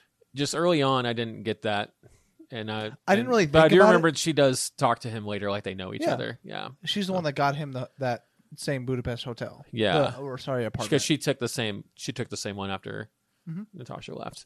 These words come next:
Speaker 2: Yeah.
Speaker 1: Um,
Speaker 2: Which I thought was a little ironic. And
Speaker 1: Yeah.
Speaker 2: but that's movies.
Speaker 1: And I don't, yeah. And I don't know why they, I mean, I guess I get it, why they had that big whole action sequence where they fought when they first meet.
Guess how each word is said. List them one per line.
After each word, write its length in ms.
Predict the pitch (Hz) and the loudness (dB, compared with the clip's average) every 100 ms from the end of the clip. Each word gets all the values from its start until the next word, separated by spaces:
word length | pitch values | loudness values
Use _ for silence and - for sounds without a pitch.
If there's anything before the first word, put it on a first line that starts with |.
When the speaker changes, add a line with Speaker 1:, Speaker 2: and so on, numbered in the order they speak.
| _ | _
Speaker 2:
Yeah. 280 | 143 143 - - _ _ - | 0 0 0 -10 _ _ -4
Speaker 1:
Um, 440 | 165 143 95 76 - _ _ _ _ _ _ _ - | 0 2 0 -6 -16 _ _ _ _ _ _ _ -8
Speaker 2:
Which 140 | 160 | -4
I 40 | |
thought 140 | 143 123 | -2 -2
was 100 | 120 | -4
a 40 | |
little 260 | 113 113 110 | -4 -2 -2
ironic. 600 | 107 113 110 110 117 - - 202 | -4 -6 -6 -6 -8 -12 -20 -14
And 280 | 143 120 127 _ _ _ - | -12 -12 -16 _ _ _ -4
Speaker 1:
Yeah. 380 | 135 127 110 107 - - | 0 2 2 -2 -8 -2
Speaker 2:
but 280 | 156 147 - _ - | 2 2 0 _ -16
that's 180 | 127 - | -16 -16
movies. 380 | 95 95 104 - - | -18 -16 -16 -18 -6
Speaker 1:
And 120 | 165 | -2
I 60 | 175 | 2
don't, 320 | 165 202 - | 2 0 -2
yeah. 380 | 160 147 113 104 - - | -2 2 2 0 -6 -8
And 100 | 170 | -4
I 80 | 165 | 0
don't 260 | 185 - | 0 0
know 120 | 180 | 0
why 360 | 165 156 160 160 | 2 2 2 0
they, 360 | 147 151 151 - - | 0 0 0 -4 -4
I 60 | |
mean, 120 | 196 | 2
I 80 | 196 | 2
guess 260 | 190 214 214 | 2 2 2
I 80 | 165 | 2
get 280 | 123 147 | 2 4
it, 380 | 147 147 - - - _ _ _ | 4 2 0 -10 -14 _ _ _
why 220 | - 135 | 0 2
they 120 | 139 135 | 4 2
had 200 | 143 131 | 2 0
that 220 | 135 117 | 0 2
big 200 | 135 127 | 0 2
whole 160 | 135 | 2
action 340 | 131 120 - 127 | 2 -2 -2 -4
sequence 480 | - 127 127 123 - | -4 -4 -4 -4 -2
where 120 | 123 | -2
they 160 | 117 | -2
fought 580 | 110 - 127 143 - - - | -4 -2 0 0 -4 -8 -6
when 160 | 160 | -4
they 100 | 160 | -2
first 320 | 156 180 170 185 | 0 -2 0 -2
meet. 380 | 185 185 - | -2 -2 -8